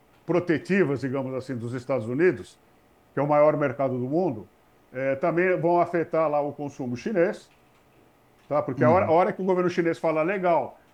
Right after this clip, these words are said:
Speaker 1: eu também vou, vou, vou, vou aplicar trinta e quatro por cento acima das tarifas", aí vem a mesma dúvida. Porra, eles já cobram sessenta e quatro,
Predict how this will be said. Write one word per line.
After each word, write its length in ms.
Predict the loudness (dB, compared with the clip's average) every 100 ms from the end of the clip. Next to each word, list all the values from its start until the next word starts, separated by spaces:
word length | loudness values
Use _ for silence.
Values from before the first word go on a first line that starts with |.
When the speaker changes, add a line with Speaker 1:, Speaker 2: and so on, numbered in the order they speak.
| -14
Speaker 1:
eu 100 | -6
também 300 | -4 -2 -2
vou, 340 | 0 0 -2
vou, 240 | -4 -6 -6
vou, 600 | -4 -2 -2 -4 -8 -12 _ _
vou 100 | -4
aplicar 800 | -2 -2 -8 -2 0 0 -2 -6 _ _ -6
trinta 280 | -6 -2
e 60 | -4
quatro 380 | 0 0 0 -6
por 220 | -6 -10
cento 580 | -4 -2 -2 -4 -8 -10 _ _ _ -10
acima 320 | -6 0 2
das 180 | 2 0
tarifas", 360 | 0 0 -2 -4
aí 60 |
vem 120 | -2
a 40 | -2
mesma 320 | -2 -2 -2
dúvida. 380 | 0 -2 -2 -8
Porra, 220 | -6 -6
eles 140 | -4
já 100 | -4 0
cobram 420 | 0 0 -4 -6 _ _ _
sessenta 480 | -4 -2 -4 -2 -4
e 60 |
quatro, 480 | 0 2 2 -2 -14